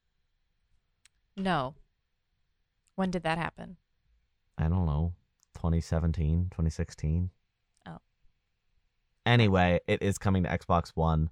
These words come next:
Speaker 2: The page I opened on the Xbox page was just trying to push the Series X really hard. It's coming to PlayStation four, five, Series X, Xbox One, P C, and it will be available for free, or included, I should say, on Xbox Game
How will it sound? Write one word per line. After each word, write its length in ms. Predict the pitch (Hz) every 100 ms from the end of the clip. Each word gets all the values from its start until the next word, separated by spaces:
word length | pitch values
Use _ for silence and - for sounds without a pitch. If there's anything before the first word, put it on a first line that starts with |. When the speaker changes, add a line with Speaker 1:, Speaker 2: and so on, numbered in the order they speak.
| - _ _
Speaker 2:
The 80 | -
page 340 | - 107 98 101
I 140 | 87
opened 360 | - 85 95 85
on 120 | -
the 80 | 87
Xbox 440 | 71 - 80 80
page 300 | - 87 80 -
was 100 | 85
just 200 | 80 -
trying 200 | 82 76
to 80 |
push 240 | - 78 -
the 100 | 82
Series 340 | - 82 73
X 280 | - 71 -
really 160 | 57 58
hard. 300 | 80 69 - - -
It's 120 | -
coming 160 | 123 113
to 60 |
PlayStation 480 | - 107 110 101 95
four, 260 | - 110 110
five, 360 | - 92 92
Series 340 | - 104 107 -
X, 280 | 87 87 - -
Xbox 400 | 98 - 101 -
One, 200 | 87 85 - _ _ _
P 160 | - 131
C, 320 | - 82 69 - _
and 140 | - 85
it 100 | 82
will 140 | 104 110
be 120 | 113
available 500 | 104 104 101 104 95 _ _ _ _ _ _ _ _ -
for 320 | 104 95 - - -
free, 580 | 101 90 127 78 87 113
or 220 | 85 90
included, 500 | 82 82 - 80 78
I 120 | 73 73
should 180 | 76
say, 240 | - 76 71
on 220 | 65 80
Xbox 560 | - 92 - 95 92 - -
Game 340 | - 82 85